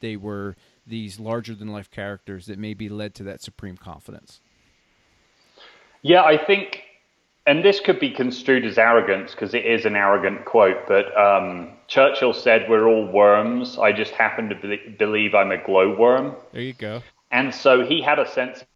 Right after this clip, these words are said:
Speaker 2: of destiny that he was destined to be Prime Minister of England. Um, but his father,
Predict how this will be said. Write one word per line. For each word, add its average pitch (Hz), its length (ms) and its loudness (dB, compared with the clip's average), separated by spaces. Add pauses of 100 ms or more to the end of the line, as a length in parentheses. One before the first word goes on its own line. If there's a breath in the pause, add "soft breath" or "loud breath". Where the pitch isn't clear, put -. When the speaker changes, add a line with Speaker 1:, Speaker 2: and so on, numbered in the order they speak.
(140)
Speaker 2:
of - 180 -18
destiny 87 720 -4
that - 160 -4
he 117 180 -6
was 104 400 -4
destined 101 640 -2
to 87 60 -16
be 85 140 -16
Prime 87 380 -4
Minister 87 500 -4
of 82 120 -2
England. 78 520 -4 (600 loud breath)
Um, 104 560 2 (180)
but 131 160 2
his 143 220 -6
father, 98 640 2